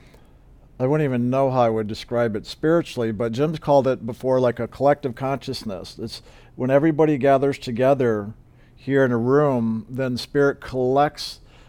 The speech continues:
the individual consciousness into more of a group or a pool, if you will. And that collective consciousness is what the Holy Spirit works with. And then as we share, it all comes out of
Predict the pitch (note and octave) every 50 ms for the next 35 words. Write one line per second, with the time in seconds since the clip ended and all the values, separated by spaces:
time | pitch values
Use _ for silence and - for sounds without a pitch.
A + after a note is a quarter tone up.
0 | - - - - B2 A#2 B2+ B2 B2 C3 C3+ C#3+ C3+ B2 A#2 C#3 C#3+ C3+ C#3+ D3
1 | B2 - C#3 B2+ B2+ B2 - - A2+ - - A#2+ A#2+ A2+ - A#2+ A#2 A2+ A#2 A#2+
2 | A#2 A#2 A#2+ A#2 G#2 A2 G#2+ G2+ G2+ - - - - - - - - - - -
3 | - _ _ - - A2+ A2+ B2+ C#3+ D#3 D3+ C3 - - A#2 G#2+ G#2 - - -
4 | - D3+ D3+ D3+ D3+ C#3+ C3 B2 A2+ - - A#2 G#2+ G2+ G#2 G2+ G2 F#2 - C#2+
5 | - A#2+ A#2+ B2+ B2 A2 - - D3 D3 C#3 - - B2+ A2+ - - C#3+ - E3+
6 | E3+ - C#3 A#2+ - B2+ B2 A2+ G#2+ A#2+ A#2 A2 B2 A#2 - B2 A2+ A#2+ B2 B2
7 | A#2 - - - A#2+ A#2 A2+ G#2+ A#2 B2 C3+ D3 C#3+ - - A#2 A#2 A2+ A#2 A#2
8 | - - - - - - - - - - B2 A#2+ A#2+ B2 B2 B2 B2 A#2+ A2+ G2
9 | A#2 A2+ A2 - - C#3 D3 D3+ D3+ C#3+ C3 A#2+ A#2 A#2+ A#2+ A#2+ A2+ - B2 A#2+
10 | A#2 A2+ G#2 A#2 A#2+ C3 C#3 C3+ C3+ B2 A#2+ A2+ A2+ A2 G#2 -